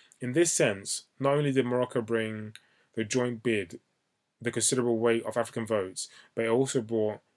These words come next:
it the potential support of several Ar-, Arab and, and Muslim countries from Asia. In mathematical terms, Morocco alone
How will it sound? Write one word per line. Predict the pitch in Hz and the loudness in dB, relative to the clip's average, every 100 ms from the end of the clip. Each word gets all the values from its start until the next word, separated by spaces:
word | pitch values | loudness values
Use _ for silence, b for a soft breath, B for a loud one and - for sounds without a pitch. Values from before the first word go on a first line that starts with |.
| _ _ _ _ _ _ - | _ _ _ _ _ _ -2
it | 123 110 | 0 0
the | 113 | -4
potential | 113 110 123 120 | -6 -4 -4 -2
support | 117 107 117 104 | -4 -2 -2 0
of | 110 104 101 | -2 -2 0
several | - 127 127 | 2 2 2
Ar-, | 123 127 - | 2 0 0
Arab | 131 113 98 98 | 2 2 0 -4
and, | 110 110 113 | -6 -6 -4
and | 113 110 | -4 -2
Muslim | 120 120 113 | -2 -2 -4
countries | - 110 113 107 | -4 -4 -4 -4
from | 104 | -4
Asia. | 107 107 92 85 _ b b b b b - | -4 -4 -6 -10 _ b b b b b -6
In | 123 | -2
mathematical | 127 123 165 156 - 143 | 0 0 0 -2 -4 -2
terms, | 151 110 87 87 - b b 120 | 0 0 -2 -8 -14 b b -2
Morocco | 123 135 - 127 | 2 2 4 4
alone | 127 113 98 90 | 4 2 0 -8